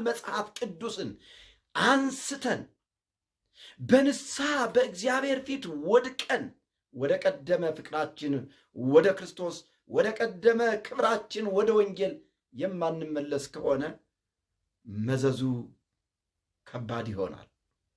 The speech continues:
በእግዚአብሔር ፊት እንጠየቃለን። እስኪ ደግሞ አሁን ሌላኛውን ቪዲዮ ላሳያችሁ። እኛ እኮ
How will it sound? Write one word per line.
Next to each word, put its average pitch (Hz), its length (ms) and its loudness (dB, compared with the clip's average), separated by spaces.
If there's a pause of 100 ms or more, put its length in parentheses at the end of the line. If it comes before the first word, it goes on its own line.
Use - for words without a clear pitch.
(1080)
በእግዚአብሔር 123 1040 0
ፊት 127 260 -6 (400)
እንጠየቃለን። 120 960 -2 (1120)
እስኪ 226 220 -6 (120)
ደግሞ 143 340 2
አሁን 127 280 0 (520)
ሌላኛውን 131 640 2
ቪዲዮ 104 320 -8
ላሳያችሁ። 82 680 -14 (2750)
እኛ 107 180 -10 (100)
እኮ 127 160 -8